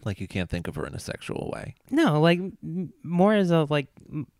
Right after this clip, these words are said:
Speaker 2: big sister.
Speaker 1: Right.
Speaker 2: Like,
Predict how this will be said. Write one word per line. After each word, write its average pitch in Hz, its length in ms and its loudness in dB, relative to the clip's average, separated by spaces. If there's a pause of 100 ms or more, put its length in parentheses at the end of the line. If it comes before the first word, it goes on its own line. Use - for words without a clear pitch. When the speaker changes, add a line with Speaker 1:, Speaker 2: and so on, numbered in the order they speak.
(920)
Speaker 2:
big 147 220 0
sister. 143 720 0 (220)
Speaker 1:
Right. 107 280 2 (680)
Speaker 2:
Like, 185 220 2